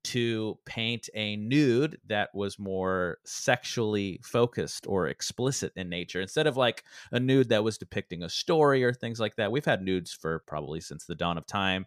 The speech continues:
since, uh, people could create a painting, you know, on a wall or something like that with the stick figure, right? His piece, uh, Le, there's two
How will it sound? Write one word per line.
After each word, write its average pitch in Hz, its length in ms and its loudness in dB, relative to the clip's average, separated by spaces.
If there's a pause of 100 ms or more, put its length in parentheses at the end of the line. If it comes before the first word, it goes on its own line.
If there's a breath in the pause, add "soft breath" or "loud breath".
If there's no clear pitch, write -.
since, - 400 -2
uh, 101 200 6 (140)
people 107 300 0
could 92 340 -4
create 107 580 2
a - 60 -2
painting, 82 460 -10
you 87 100 -10
know, 82 180 -6
on 82 120 -8
a 71 60 -8
wall 76 420 -2
or 67 80 -8
something 76 300 -16
like 76 180 -14
that 82 140 -6
with 76 100 -10
the - 80 -12
stick - 260 -6
figure, 65 320 -10
right? 90 280 0
His 160 320 0
piece, 190 720 -4
uh, 101 580 2 (160)
Le, 101 400 0 (160)
there's 113 180 0
two 262 220 0